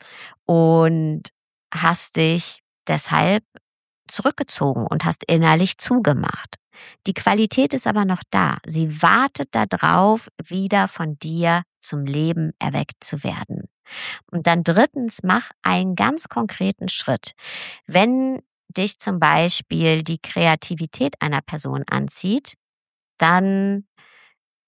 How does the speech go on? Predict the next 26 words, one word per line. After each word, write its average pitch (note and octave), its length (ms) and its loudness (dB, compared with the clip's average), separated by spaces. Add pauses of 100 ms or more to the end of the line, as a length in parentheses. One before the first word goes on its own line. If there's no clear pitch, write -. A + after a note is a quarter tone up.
(200)
frag - 260 -2
dich, F#3+ 160 -6
wann F#3 140 2
hab F#3 140 0
ich - 140 -8
eigentlich F3+ 260 0
das - 180 0
letzte - 300 -2
Mal D#3 160 4
was D#3+ 200 -2
Kreatives D#3+ 800 0
gemacht? D#3 640 0 (760)
Und F#3 340 2 (720)
was F#3 220 2
könnte B3+ 460 0
ich - 180 -8
tun, B3 280 -2
um G3+ 120 2
da G3 140 4
wieder G3 160 2
hinzukommen? F#3 920 0
Meld G#3+ 380 2
dich - 220 -6
an B3+ 300 2
für - 160 -4
einen F3+ 520 0